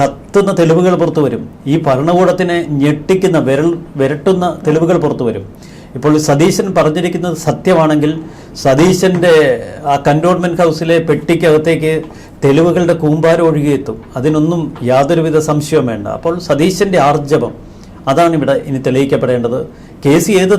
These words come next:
തന്ത്രവും പ്രയോഗിച്ചോട്ടെ, കേരളത്തിൽ മുസ്ലിം ലീഗിൻ്റെ കോണിയെ ചാരി കേരളത്തിൽ ചാടി കയറി നോക്കട്ടെ, അതല്ലെങ്കിൽ തൻ്റെ വിശ്വസ്തരായ ഷാഫിയെ ഉപയോഗിച്ചോ കുഴൽനാടനെ ഉപയോഗിച്ചോ കേരളത്തിലേക്ക് ഒരു കൊമ്പ് കുത്തി ചാടാനുള്ള കളികൾ കളിക്കട്ടെ. പക്ഷെ അവിടെ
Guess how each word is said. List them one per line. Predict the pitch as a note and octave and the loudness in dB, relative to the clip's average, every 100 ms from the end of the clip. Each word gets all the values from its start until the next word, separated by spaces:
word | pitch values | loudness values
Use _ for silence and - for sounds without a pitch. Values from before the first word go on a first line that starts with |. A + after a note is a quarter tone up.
| F3+ | 2
തന്ത്രവും | F3 F3 D#3+ | 0 -2 0
പ്രയോഗിച്ചോട്ടെ, | D#3 C#3+ B2 A#2 A2 | 0 0 0 -2 0
കേരളത്തിൽ | C3+ C#3+ C#3 C#3 | 0 0 0 -2
മുസ്ലിം | C#3 C3 D3+ | -2 -2 0
ലീഗിൻ്റെ | C#3+ C#3 C#3 C3+ C3+ A#2 C3 | 0 0 0 0 -2 -4 0
കോണിയെ | B2+ C#3 C#3 A#2+ | 2 2 0 0
ചാരി | C3+ B2+ C#3+ C#3+ | 0 0 -2 -2
കേരളത്തിൽ | C3 C3 B2 | 0 0 -2
ചാടി | B2 B2+ C3 - - C#3 | -2 -2 -2 -8 -6 -2
കയറി | C3 C3+ B2+ | -2 -2 -2
നോക്കട്ടെ, | B2+ - - A#2+ A#2 - - - - - | -4 -4 -4 -4 -6 -16 -20 -20 -20 -6
അതല്ലെങ്കിൽ | B2+ C#3+ C3+ C3+ C3+ | 0 0 2 0 0
തൻ്റെ | C3 B2+ B2+ | 0 -2 -2
വിശ്വസ്തരായ | B2 - D3 C#3+ C3 C3 B2+ A#2 A2+ | -4 -2 -4 -2 0 2 2 0 -6
ഷാഫിയെ | - B2 C3+ C#3 | -4 -2 0 0
ഉപയോഗിച്ചോ | C3 A#2+ B2 A2+ A#2 G#2 - - - - C#3+ | 0 0 -2 -2 -2 -4 -6 -20 -20 -6 0
കുഴൽനാടനെ | C3+ C#3+ D3 C#3 C3 | 2 2 0 0 -2
ഉപയോഗിച്ചോ | C3 B2 B2 A2+ B2 A#2+ - - - C#3 | -2 0 0 -2 -2 -4 -4 -18 -6 -2
കേരളത്തിലേക്ക് | C3+ C#3 C#3 C3+ B2+ B2+ B2+ A#2+ - - - E3 D#3 D3+ D3 | 0 0 0 -2 -2 -4 -6 -8 -18 -20 -18 -14 -12 -10 -6
ഒരു | D3 C#3 C#3 - - | 0 0 -2 -8 -6
കൊമ്പ് | D3 C3+ D3 D3 | 0 0 2 0
കുത്തി | C#3+ C3+ | 0 -2
ചാടാനുള്ള | C3+ B2 C3 B2+ B2+ | 0 0 0 -2 -4
കളികൾ | B2+ B2 B2+ | -2 -2 -2
കളിക്കട്ടെ. | A#2+ A#2 A2+ A#2 A2+ - - - | -2 -4 -8 -10 -10 -12 -20 -20
പക്ഷെ | - F3+ | -6 0
അവിടെ | F3+ F3+ - | 2 0 -2